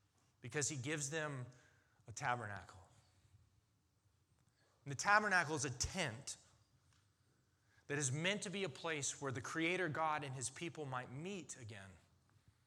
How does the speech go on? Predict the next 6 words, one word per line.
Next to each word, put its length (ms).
And 120
literally 520
woven 560
into 440
the 100
fabric 720